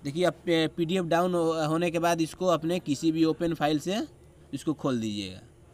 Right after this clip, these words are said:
तो देखिए, हमारा result show हो चुका है। तो इसमें देखते हैं फिजिक्स ऑनर्स, यहाँ पर थ्योरी मार्क्स है,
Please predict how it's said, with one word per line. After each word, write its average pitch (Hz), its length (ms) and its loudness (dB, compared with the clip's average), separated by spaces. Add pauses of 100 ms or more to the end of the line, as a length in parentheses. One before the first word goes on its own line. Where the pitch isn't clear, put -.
(300)
तो 120 40 -12
देखिए, 185 340 0
हमारा 160 320 2
result 151 360 2
show 180 140 -2
हो 180 140 4
चुका 170 280 0
है। 190 240 0 (500)
तो 143 120 0
इसमें 180 760 2 (540)
देखते 139 440 -4
हैं 160 280 2 (100)
फिजिक्स 160 420 2
ऑनर्स, 170 600 0 (840)
यहाँ 143 200 0
पर 156 220 0
थ्योरी 156 400 4
मार्क्स 165 360 0
है, 170 200 0